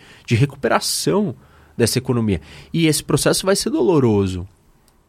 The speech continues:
E aí a população não tem paciência, porque ela é imatura. Ela não tá entendendo, ela não participa, ela acha que é, tipo, esse problema é externo a ela, não foi ela que criou isso. Ela não entendeu que o problema tá colocado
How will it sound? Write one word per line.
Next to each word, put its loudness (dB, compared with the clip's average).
E 0
aí 2
a 0
população -2
não 0
tem -4
paciência, -4
porque -2
ela 0
é 0
imatura. -2
Ela 0
não -4
tá -2
entendendo, 0
ela 4
não 0
participa, -4
ela 2
acha -4
que -8
é, -2
tipo, -4
esse 0
problema -2
é 4
externo -2
a 2
ela, 0
não 0
foi 0
ela 0
que -6
criou 0
isso. 0
Ela 2
não 2
entendeu 0
que -2
o 0
problema -2
tá 0
colocado -2